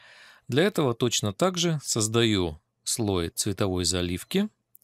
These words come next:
В английской версии он называется Solid Color. Окей.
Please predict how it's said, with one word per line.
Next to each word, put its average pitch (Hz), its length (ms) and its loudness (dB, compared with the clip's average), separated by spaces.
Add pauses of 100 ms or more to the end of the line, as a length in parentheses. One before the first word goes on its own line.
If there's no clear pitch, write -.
(260)
В 117 80 -4
английской 110 500 -2
версии 98 360 -2
он 92 100 -6
называется 90 540 -4
Solid 90 400 -4
Color. 139 400 -2 (4000)
Окей. 165 520 -4